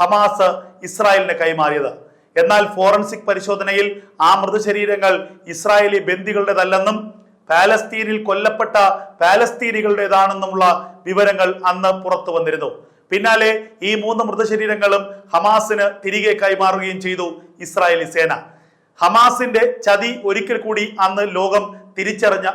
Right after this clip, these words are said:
ദിവസവുമായിരുന്നു. അതിന് പിന്നാലെ ഗാസയിലേക്ക് അതിരൂക്ഷമായ ആക്രമണമാണ് ഇസ്രായേൽ ആരംഭിച്ചത്. ബന്ദികളുടെ മൃതശരീരങ്ങൾ വിട്ടു നൽകാൻ അനുവദിച്ചു നൽകിയ സമയം അതിക്രമിച്ചുവെന്നും ഇനി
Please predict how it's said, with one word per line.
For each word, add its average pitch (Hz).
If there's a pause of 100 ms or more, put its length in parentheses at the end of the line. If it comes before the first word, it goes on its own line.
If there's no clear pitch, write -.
(120)
ദിവസവുമായിരുന്നു. 160 (720)
അതിന് 247
പിന്നാലെ 214 (180)
ഗാസയിലേക്ക് 214 (100)
അതിരൂക്ഷമായ 233
ആക്രമണമാണ് 175 (320)
ഇസ്രായേൽ 180
ആരംഭിച്ചത്. 160 (480)
ബന്ദികളുടെ 214
മൃതശരീരങ്ങൾ 208
വിട്ടു 190
നൽകാൻ 202 (340)
അനുവദിച്ചു 226
നൽകിയ 202
സമയം 202
അതിക്രമിച്ചുവെന്നും 202 (180)
ഇനി 208